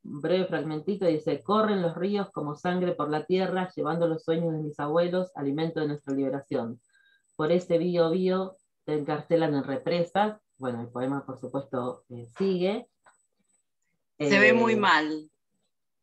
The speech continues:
Speaker 1: sí, se ve la letra totalmente, eh, corrida. Igual no lo voy a leer porque no tenemos tiempo, pero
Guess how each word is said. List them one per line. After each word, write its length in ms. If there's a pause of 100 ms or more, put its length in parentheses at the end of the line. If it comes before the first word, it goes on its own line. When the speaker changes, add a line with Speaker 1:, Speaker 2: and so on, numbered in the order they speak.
(100)
Speaker 1:
sí, 320
se 100
ve 580 (180)
la 240
letra 320
totalmente, 880 (1900)
eh, 280
corrida. 520
Igual 260
no 80
lo 140
voy 200
a 60
leer 320
porque 220
no 120
tenemos 360
tiempo, 400
pero 340